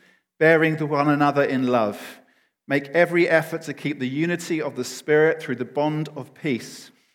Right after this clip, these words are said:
There is one body and one Spirit, just as you were called to one hope when you were called. One Lord, one faith, one baptism,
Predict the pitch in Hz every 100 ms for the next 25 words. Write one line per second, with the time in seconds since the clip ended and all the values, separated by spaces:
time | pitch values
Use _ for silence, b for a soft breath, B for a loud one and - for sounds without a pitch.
0 | _ 131 131 131 135 151 170 180 143 156
1 | 160 170 139 127 123 127 143 147 147 -
2 | - - 143 123 104 - - 156 151 156
3 | 131 147 135 139 160 143 135 120 120 151
4 | 156 - 143 143 143 - 127 131 123 127
5 | - 185 156 110 - B B B B 131
6 | 147 147 185 208 135 110 131 131 127 -
7 | 196 185 127 - 131 127 123 160 185 -
8 | 135 117 107